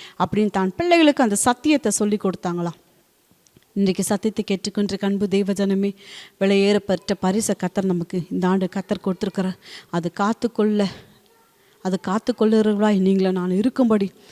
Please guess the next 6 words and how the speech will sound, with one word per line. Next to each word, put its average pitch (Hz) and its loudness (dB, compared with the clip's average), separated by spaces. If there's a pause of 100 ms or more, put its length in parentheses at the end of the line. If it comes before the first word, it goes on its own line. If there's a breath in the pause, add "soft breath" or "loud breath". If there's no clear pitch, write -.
(200 loud breath)
நம்மளை 175 0
அர்ப்பணித்து 214 -2
ஜெபிக்கலாமா? 202 -2 (160)
அன்பின் 202 0
பரலோக 202 2 (100)
பிதாவே, 208 -2